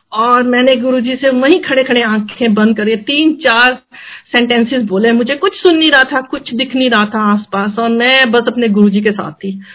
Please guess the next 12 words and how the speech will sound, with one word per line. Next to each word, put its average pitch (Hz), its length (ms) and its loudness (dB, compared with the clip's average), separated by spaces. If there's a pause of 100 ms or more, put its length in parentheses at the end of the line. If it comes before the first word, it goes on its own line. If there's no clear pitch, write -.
(220)
और 214 60 0
मैंने 247 380 2
बोला, 240 200 2
"गुरुजी, 233 400 0 (440)
अ, 240 40 2 (320)
ये 254 240 2
आपकी 208 420 0
है, 302 280 -2
इसको 226 280 -4
आप 214 260 -2
ले 196 140 0
लो, 214 260 -2